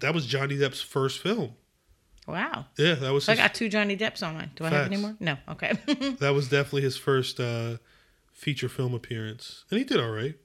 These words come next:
Speaker 1: for
Speaker 2: You know?
Speaker 1: a dude that ends up dying.
Speaker 2: Mm-hmm.
Speaker 1: He had, he had an ill death though.
Speaker 2: He was the one in the bed, right?
Speaker 1: He was in the bed.
Speaker 2: Yeah.
Speaker 1: Yeah, yeah, yeah. There's, and there's always that one scene where the, the main woman and, or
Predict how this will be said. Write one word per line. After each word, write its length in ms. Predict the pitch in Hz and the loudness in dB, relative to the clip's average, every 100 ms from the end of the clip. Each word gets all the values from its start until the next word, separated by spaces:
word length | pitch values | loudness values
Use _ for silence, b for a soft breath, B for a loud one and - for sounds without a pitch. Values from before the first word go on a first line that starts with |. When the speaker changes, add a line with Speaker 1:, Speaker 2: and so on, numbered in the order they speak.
| _ _ _ | _ _ _
Speaker 1:
for 440 | - 135 120 113 113 _ _ | -8 -2 0 -2 -4 _ _
Speaker 2:
You 80 | 170 | -4
know? 220 | 165 185 349 _ _ - | -2 -4 -6 _ _ -6
Speaker 1:
a 60 | 120 | -4
dude 260 | 110 113 117 | -2 -4 -2
that 140 | 113 | -4
ends 180 | 113 110 | -4 -6
up 140 | 107 | -8
dying. 420 | 107 107 117 127 151 _ _ _ _ _ _ - | -8 -6 -6 -8 -12 _ _ _ _ _ _ -8
Speaker 2:
Mm-hmm. 340 | 170 165 156 160 180 | -4 -4 -4 -8 -10
Speaker 1:
He 80 | - | -4
had, 140 | 143 110 - | -4 -4 -6
he 120 | 135 | -2
had 80 | 131 | -2
an 100 | 107 | -2
ill 160 | 110 | -6
death 340 | 107 120 113 _ | -6 -8 -10 _
though. 200 | 113 110 123 | -12 -12 -6
Speaker 2:
He 60 | 214 | -4
was 120 | 214 | -2
the 60 | |
one 120 | 196 185 | -2 -4
in 100 | 165 | -4
the 60 | |
bed, 260 | 156 170 135 | -4 -4 -4
right? 200 | 151 - | -8 -4
Speaker 1:
He 80 | 127 | -4
was 160 | 120 | -2
in 80 | 120 | -4
the 60 | 113 | -4
bed. 260 | 117 107 110 | -4 -4 -6
Speaker 2:
Yeah. 60 | |
Speaker 1:
Yeah, 60 | 110 | -10
yeah, 320 | 107 107 107 | -12 -12 -14
yeah. 60 | 107 _ _ _ _ _ _ _ | -16 _ _ _ _ _ _ _
There's, 160 | - 143 | -4 0
and 140 | 151 | 2
there's 120 | 160 | 4
always 200 | 165 208 | 8 8
that 160 | 185 143 | 6 4
one 240 | 147 151 | 4 2
scene 300 | 147 160 147 135 | 2 0 0 0
where 100 | 131 | 2
the, 160 | 127 | 0
the 140 | 120 123 | 0 -2
main 600 | 123 123 123 127 120 127 _ _ _ | 0 0 0 -2 -6 -10 _ _ _
woman 380 | - 120 120 120 | -8 -4 -2 -2
and, 120 | 117 113 | -4 -4
or 180 | 117 | -6